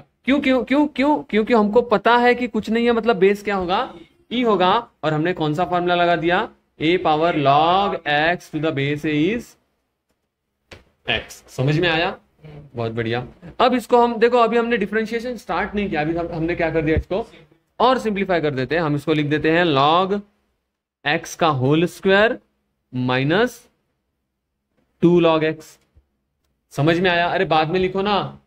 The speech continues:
Speaker 1: अब इसको क्या कर दें, अब इसको क्या कर दें, differentiate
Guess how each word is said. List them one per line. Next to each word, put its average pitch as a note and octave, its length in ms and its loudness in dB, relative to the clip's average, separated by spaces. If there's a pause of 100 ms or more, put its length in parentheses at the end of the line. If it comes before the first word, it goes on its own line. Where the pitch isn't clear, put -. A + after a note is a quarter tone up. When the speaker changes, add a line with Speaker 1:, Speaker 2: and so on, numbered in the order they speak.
(1700)
Speaker 1:
अब D3+ 120 2
इसको E3 200 0
क्या F#3+ 140 4
कर F#3 140 0
दें, G#3 280 -2 (120)
अब D#3 120 0
इसको E3+ 220 -4
क्या F3+ 140 0
कर F3+ 120 0
दें, G#3 260 -2 (380)
differentiate F3 760 0